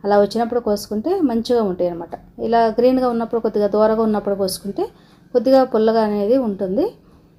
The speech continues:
అలా కాకుండా మంచి ఎల్లో కలర్ వచ్చినప్పుడు కోసుకోవాలి వీటిని. ఈ మొక్కకి అసలు ముళ్ళు అనేదే ఉండదు, ఆ, ఒక ముళ్ళు కూడా ఉండదు. నిమ్మ మొక్కలంటే ముళ్ళు ఉంటాయి కదా, కానీ ఈ మొక్కకు మాత్రం అసలు ముళ్ళు అనేదే ఉండదు. ఇంకా షుగర్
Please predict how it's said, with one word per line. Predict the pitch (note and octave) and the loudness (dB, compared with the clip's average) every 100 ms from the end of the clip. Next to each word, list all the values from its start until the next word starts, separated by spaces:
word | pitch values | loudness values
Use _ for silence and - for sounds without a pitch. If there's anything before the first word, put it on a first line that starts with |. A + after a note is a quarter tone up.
| - - - | -20 -20 -6
అలా | G#3+ G#3 | -2 2
కాకుండా | G#3 G#3 B3 F4 F#4 A#3 | 0 0 -2 0 0 0
మంచి | G#3 G#3+ - A#3 | 0 -2 -2 -2
ఎల్లో | G3+ G#3+ | 0 0
కలర్ | A3 G#3+ G3 | 0 0 0
వచ్చినప్పుడు | F#3+ F#3+ F#3 D#4 | -4 -6 -4 -2
కోసుకోవాలి | C#4+ G#3 - F3 F3 | 0 -2 -4 -6 -6
వీటిని. | F3 E3+ F#3 - _ _ _ _ - _ - - - A3+ | -8 -10 -14 -14 _ _ _ _ -20 _ -20 -20 -12 -2
ఈ | B3 B3 | 2 2
మొక్కకి | A3+ A3 C#4+ | 2 -2 0
అసలు | C#4+ - A3 | 0 0 0
ముళ్ళు | G#3+ A3 | 0 2
అనేదే | B3 A#3+ A#3+ | 2 2 2
ఉండదు, | A3 F#3+ F#3+ C#4+ A4 - _ _ _ _ _ | 0 -2 -2 -2 -2 -6 _ _ _ _ _
ఆ, | F#3 F#3 F#3+ F#3 - _ _ | -6 -6 -4 -6 -10 _ _
ఒక | - | -2
ముళ్ళు | A3+ B3 | 0 4
కూడా | C#4 B3 | 4 4
ఉండదు. | G#3 F#3+ | 2 0
నిమ్మ | G3 G#3+ | 0 -2
మొక్కలంటే | B3 A#3+ A#3+ A3+ | -2 0 0 0
ముళ్ళు | B3 A3 A3+ | -2 -2 0
ఉంటాయి | A3+ G#3 | -2 -2
కదా, | F#3+ F#3 D4+ - - | -4 -4 -4 -4 -2
కానీ | A3 C#4 | 2 2
ఈ | B3 | 2
మొక్కకు | A#3 A#3 C4 B3+ | -2 -4 -4 -4
మాత్రం | A#3 B3 | -6 -6
అసలు | B3+ - G3+ | -8 -6 -6
ముళ్ళు | G3 G#3+ | -2 0
అనేదే | A#3 A#3 A3+ | 2 2 0
ఉండదు. | F#3+ F3 - - _ _ _ _ _ - | -2 -6 -10 -16 _ _ _ _ _ -10
ఇంకా | G#3 G#3+ G#3 | -4 -2 -2
షుగర్ | G#3+ G#3+ G#3+ | -2 -2 -2